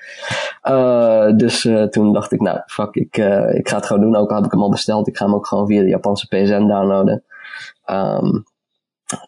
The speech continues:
gezegd, eh, zo gezegd, zo gedaan. Eh, zo'n Japanse P S N-kaart, weet ik veel wat, besteld, ook via een webshop, dat allemaal ingevoerd.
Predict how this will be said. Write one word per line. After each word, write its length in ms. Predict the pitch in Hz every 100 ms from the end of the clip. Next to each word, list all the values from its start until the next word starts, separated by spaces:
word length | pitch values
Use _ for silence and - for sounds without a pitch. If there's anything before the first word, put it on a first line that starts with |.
| - _ _
gezegd, 560 | - - 110 107 -
eh, 120 | 110 101
zo 160 | 101
gezegd, 300 | 98 120 104
zo 120 | - 107
gedaan. 400 | 107 120 120 110
Eh, 300 | 104 101 - - - - - -
zo'n 520 | - - 98 107 101
Japanse 400 | 101 - 98 -
P 60 | - 95
S 80 | 98
N-kaart, 760 | 98 98 101 101 - - - _ _ _ _ _
weet 200 | - -
ik 100 | -
veel 140 | 101
wat, 120 | 98
besteld, 380 | 101 - 98 -
ook 100 | -
via 160 | - 101
een 60 |
webshop, 420 | 101 98 - 101 -
dat 140 | 101
allemaal 200 | - 104
ingevoerd. 580 | 123 127 - 120 117